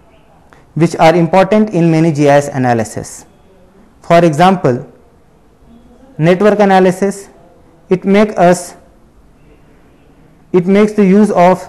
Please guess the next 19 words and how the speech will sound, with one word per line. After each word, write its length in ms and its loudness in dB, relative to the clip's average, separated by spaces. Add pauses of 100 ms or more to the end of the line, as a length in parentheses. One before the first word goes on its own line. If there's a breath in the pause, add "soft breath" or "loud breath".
(120)
spatial 440 0
relationship 800 0 (640 loud breath)
between 380 0
the 100 2
line 300 2
segments 600 0 (880 soft breath)
in 140 2
the 100 4
vector 360 2
data 580 0 (1080 soft breath)
to 120 2
determine 720 2
the 100 0
shortest 460 0
route 500 0
between 300 0
the 80 0
two 180 -2
points. 500 -8